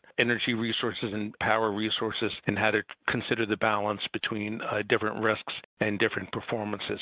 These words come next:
But we focus on the financial end of that. And so far, so good.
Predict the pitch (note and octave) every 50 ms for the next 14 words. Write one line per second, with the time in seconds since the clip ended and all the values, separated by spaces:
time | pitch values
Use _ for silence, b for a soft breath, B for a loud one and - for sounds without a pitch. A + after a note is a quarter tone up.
0 | - B B B - A#2 G#2 C3+ C3+ - - A#2 G#2+ - B2 - A2+ G#2+ G#2 G#2
1 | - - G#2 G#2 G#2 G#2 G#2 G#2 - - - G2 G2 G2+ G2+ G2+ G2+ F#2+ G2+ F#2+
2 | G#2 A2+ _ _ _ A#2+ - - C#3 C#3 - C#3+ C#3 C3 - D3+ C3+ A#2+ D3+ C3+
3 | A#2